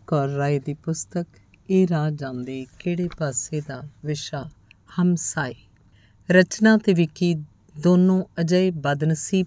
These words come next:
ਭੈਣ ਭਰਾ ਸਨ, ਜਿਨ੍ਹਾਂ ਨੂੰ ਆਪਣੇ ਮਾਂ-ਬਾਪ ਵੱਲੋਂ ਇੱਕ ਮਨੁੱਖਾ ਸਰੀਰ ਤੇ ਆਉਂਦੇ ਜਾਂਦੇ ਸਾਹਾਂ ਦੀ ਵਿਰਾਸਤੀ ਜਾਇਦਾਦ ਦੇ ਤੌਰ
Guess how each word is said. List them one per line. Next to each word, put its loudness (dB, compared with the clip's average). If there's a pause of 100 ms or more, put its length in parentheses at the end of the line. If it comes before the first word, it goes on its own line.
ਭੈਣ 0
ਭਰਾ -2
ਸਨ, -10 (520)
ਜਿਨ੍ਹਾਂ 2
ਨੂੰ 2
ਆਪਣੇ -2
ਮਾਂ-ਬਾਪ -4
ਵੱਲੋਂ -2
ਇੱਕ -8
ਮਨੁੱਖਾ -2
ਸਰੀਰ -4 (520)
ਤੇ 2
ਆਉਂਦੇ 2
ਜਾਂਦੇ -2
ਸਾਹਾਂ -6
ਦੀ -6
ਵਿਰਾਸਤੀ -4
ਜਾਇਦਾਦ -4
ਦੇ -4
ਤੌਰ -8